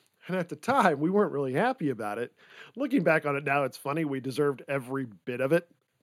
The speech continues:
that he gave us. And that really kind of, uh, was the beginning of the end of the term Mo' Boys. It lasted that first season. When we came back for the se-, for our second season there, and there were more guys from Missouri joining us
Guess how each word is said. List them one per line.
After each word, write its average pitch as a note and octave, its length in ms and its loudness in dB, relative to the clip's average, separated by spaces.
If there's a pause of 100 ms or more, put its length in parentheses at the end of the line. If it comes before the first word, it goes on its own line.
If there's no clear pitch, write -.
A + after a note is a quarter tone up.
(140)
that B2 180 -4
he A#2 140 -10
gave C3+ 240 -4
us. D3+ 240 -4 (840)
And D#3 280 -4
that B3+ 200 4
really D#3+ 540 4
kind C#3+ 400 -4
of, B2+ 260 -6 (380)
uh, A2 360 -10
was E3 260 4
the D#3 80 -4
beginning E3+ 580 0
of C3+ 100 -6
the C#3+ 240 -4
end D#3 280 2
of C#3 360 -6
the B2 140 -4
term D3 480 -2
Mo' C#3 380 6
Boys. A2+ 520 -6
It C3 140 -6
lasted C#3+ 440 2
that B2+ 160 -2
first - 360 -10
season. C#3 380 -2
When C3 100 -4
we E3 120 0
came D#3+ 220 -6
back C3+ 240 -2
for A#2+ 120 -8
the A2 100 -12
se-, - 240 -6
for C3+ 160 0
our C3 160 2
second F3+ 380 -2
season A#2+ 420 -10
there, A#2 320 -6 (720)
and D#3+ 160 -2
there D#3 80 2
were D3 140 2
more D3+ 240 4
guys C#3 280 -2
from C#3+ 180 -6
Missouri C3 360 -4
joining B2+ 420 -6
us - 280 -10